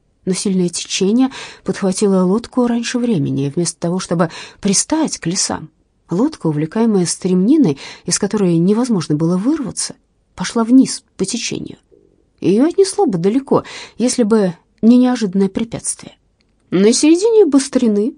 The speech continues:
свободной от строительных лесов, лодка глухо ударилась обо что-то деревянное и тяжёлое и остановилась. Только тогда они поняли, что наверху стражники с кем-то борются.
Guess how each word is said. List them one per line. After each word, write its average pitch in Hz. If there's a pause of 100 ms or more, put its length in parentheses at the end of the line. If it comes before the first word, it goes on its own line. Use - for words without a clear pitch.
свободной 214
от 147
строительных 160
лесов, 180 (440)
лодка 320
глухо 254
ударилась 233
обо 185
что-то 262
деревянное 262
и 269
тяжёлое 185 (400)
и 202
остановилась. - (640)
Только 226
тогда 233
они 160
поняли, 262
что 180 (380)
наверху 175
стражники 269
с -
кем-то 254
борются. 240